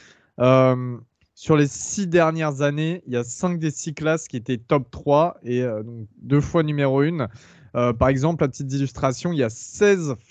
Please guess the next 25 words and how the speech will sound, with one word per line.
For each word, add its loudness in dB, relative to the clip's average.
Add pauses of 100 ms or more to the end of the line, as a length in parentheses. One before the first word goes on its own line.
(180)
euh, -2
cinq -4
étoiles 2
et, -2
euh, -2
quarante-neuf -4
quatre -4
étoiles -4
dans -8
le -6
roster -4
en -4
deux -2
mille -6
vingt-deux. -2
C'est -4
juste -6 (120)
incroyable, 4
mec. -4 (720)
Et, 6
et 6
c'est 2
surtout 0
qu'en -2
fait, -2